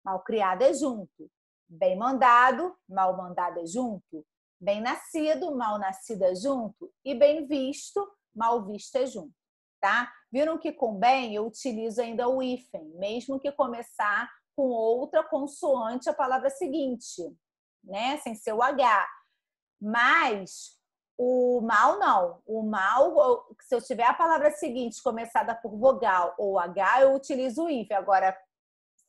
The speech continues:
é, de outra, outra consoante, não. Eu vou aglutinar, vou juntar.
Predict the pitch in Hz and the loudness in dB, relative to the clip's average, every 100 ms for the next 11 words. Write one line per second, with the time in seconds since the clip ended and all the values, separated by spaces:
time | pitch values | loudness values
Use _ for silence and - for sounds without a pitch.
0 | 180 - 214 202 196 190 185 185 240 240 | -20 -8 -4 0 0 2 2 2 2 2
1 | 240 262 226 196 - 240 269 269 247 226 | 2 0 -2 -2 -2 -2 0 -4 -4 -6
2 | - 226 208 220 359 320 175 - _ 190 | -4 -4 -4 -6 -6 -6 -6 -10 _ -8
3 | 170 185 190 208 - 285 262 175 180 180 | 0 0 0 -6 -8 -6 -6 -6 -8 -10
4 | 240 262 - | -10 -10 -12